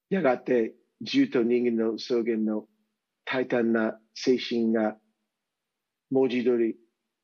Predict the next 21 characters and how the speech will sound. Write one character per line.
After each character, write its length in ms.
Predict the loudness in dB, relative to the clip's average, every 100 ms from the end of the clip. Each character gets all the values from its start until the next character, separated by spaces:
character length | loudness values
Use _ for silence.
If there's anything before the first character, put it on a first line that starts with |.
| _
そ 200 | -6 -6
し 60 | 0
て 260 | 0 0 -4 _ _ _ _ _ _ _ _ _
平 200 | 0 0
和 60 | 2
的 200 | -2 -2
な 120 | -4
壁 340 | -2 0 2 2
を 160 | 0 -6 _
か 140 | -6 -4
わ 120 | -2
し、 320 | -4 -4 -6 _ _ _ _ _ _ _ _ _ _ _ _ _ _ _ -4
太 200 | 2 4
陽 240 | 4 2
が 240 | 0 -4 -6 _ _ _ _ _ _ _ _ _ -10
再 200 | 0 0
び 20 |
昇 480 | 2 2 4 2 0
り 100 | 0
ま 140 | 0 -4
す。 320 | -8 -14